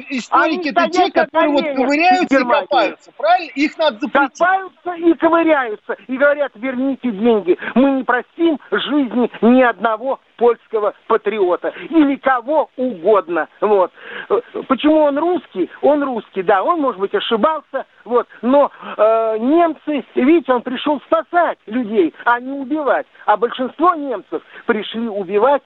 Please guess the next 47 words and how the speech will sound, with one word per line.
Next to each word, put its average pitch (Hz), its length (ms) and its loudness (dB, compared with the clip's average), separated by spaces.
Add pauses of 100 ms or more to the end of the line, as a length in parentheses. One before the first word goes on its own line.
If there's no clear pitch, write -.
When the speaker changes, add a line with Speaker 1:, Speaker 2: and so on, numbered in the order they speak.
(100)
Speaker 2:
сжигать, 170 560 -2 (180)
расстреливать. 185 800 0
Speaker 1:
Ну 220 120 2
вы, 269 160 2
Speaker 2:
Давайте 302 200 2
Speaker 1:
да, 311 140 2
вы 262 140 -4
Speaker 2:
эту 202 80 -6
Speaker 1:
видите, 330 260 0
Speaker 2:
тему 220 120 0
Speaker 1:
вы 220 60 4
сами 320 280 2
Speaker 2:
оставим. 294 120 2
Speaker 1:
начинаете 269 460 -4
погружаться, 254 720 -2
ковыряться 247 540 0
в 202 80 -10
детали, 214 460 0
отделять 220 420 -2
одних 269 360 -2
от 277 100 0
других. 269 460 -8 (480)
Да, 262 220 4
и 277 120 0
вы 262 120 2
сами 302 300 2
Speaker 2:
Ну 311 40 0
как, 269 120 0
Speaker 1:
реабилитируете 302 760 0
Speaker 2:
это - 80 -18
Speaker 1:
этого 208 120 -8
Speaker 2:
русский, 208 120 0
Speaker 1:
человека, 247 380 2
Speaker 2:
это 359 100 0
русский. 339 240 -6
Speaker 1:
офицера, 240 600 0
Speaker 2:
Я 339 160 0
Speaker 1:
который 349 260 -4
Speaker 2:
смотрю, 302 260 -2
Speaker 1:
был 311 160 -6
в - 380 -20
Speaker 2:
я 311 360 0
смотрю 330 420 -4
с - 80 -16
позиции 277 680 -2
своего 269 520 0
народа 247 580 -2